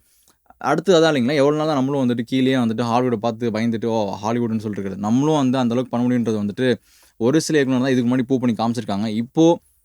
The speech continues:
ஆ, ஓகே, கொஞ்சம் ப்ரூவ் பண்ணா போதும், டேலண்ட் இருந்தா போதும், அதுக்கு முயற்சி இருந்தா போதும், ப்ராப்பரா செட் பண்ணா போதும், ஓரளவுக்கு எல்லாருமே இதை வந்து பண்ண முடியுன்றதுக்கு வந்துட்டு maybe கல்கி வந்து இதை பண்ணுச்சுன்னா வந்துட்டு ஒரு பெரிய ஒரு பிரேக் த்ரூவா இருக்கும். ஏன்னா வந்து இதுக்கு முன்னாடி,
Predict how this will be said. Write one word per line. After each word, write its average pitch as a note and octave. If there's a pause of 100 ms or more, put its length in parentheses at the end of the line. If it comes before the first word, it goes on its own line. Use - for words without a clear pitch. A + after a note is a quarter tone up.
(340)
ஆ, G#2 (240)
ஓகே, C#3+ (120)
கொஞ்சம் C#3
ப்ரூவ் D3+
பண்ணா D3+
போதும், C3 (100)
டேலண்ட் C#3
இருந்தா C3+
போதும், B2
அதுக்கு A#2+
முயற்சி C3
இருந்தா C3+
போதும், A#2+
ப்ராப்பரா C3
செட் B2+
பண்ணா C3+
போதும், A#2+ (420)
ஓரளவுக்கு G3 (160)
எல்லாருமே D3+
இதை D3+
வந்து C3+
பண்ண C3
முடியுன்றதுக்கு C3+
வந்துட்டு A#2
maybe C3
கல்கி C#3
வந்து C3+
இதை A#2
பண்ணுச்சுன்னா C3
வந்துட்டு A#2+ (340)
ஒரு A2
பெரிய C3+
ஒரு C3+
பிரேக் A#2
த்ரூவா B2
இருக்கும். G#2+
ஏன்னா B2+
வந்து B2
இதுக்கு A2+
முன்னாடி, C#3